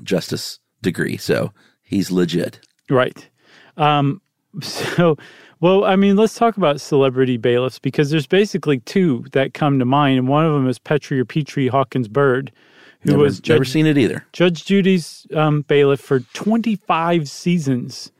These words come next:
Speaker 2: of Judge Judy. And I read a, like, a really sad little article. So apparently Judge Judy, um, ran her course on C B S, got canceled,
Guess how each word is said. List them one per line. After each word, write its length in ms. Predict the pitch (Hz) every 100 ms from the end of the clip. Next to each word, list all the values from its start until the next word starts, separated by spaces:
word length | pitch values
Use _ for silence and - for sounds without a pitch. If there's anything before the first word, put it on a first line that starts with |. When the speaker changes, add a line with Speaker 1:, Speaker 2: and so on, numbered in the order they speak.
| _ _ _ _ -
Speaker 2:
of 180 | 139 123
Judge 400 | 131 160 127 107
Judy. 500 | 151 143 120 - - _ _ _ _ _ - _
And 280 | 147 151 151
I 80 | 156
read 240 | 156 196 226
a, 100 | 135 -
like, 300 | 185 143 139
a 60 | 139
really 240 | 160 185
sad 480 | - 135 143 156 131 - -
little 220 | 147 143
article. 480 | 131 175 156 - 123
So 220 | - 139
apparently 400 | 131 170 202 143
Judge 380 | 127 151 117 -
Judy, 540 | 156 180 165 135 107 _ _ _ _ _ -
um, 480 | 127 127 120 120 - _ 175 190 -
ran 300 | 147 147 156
her 140 | 151
course 380 | - 156 170 -
on 100 | 139
C 160 | 123 160
B 220 | 151 135
S, 400 | 135 147 - - - -
got 180 | 143
canceled, 560 | - 143 135 151 147 151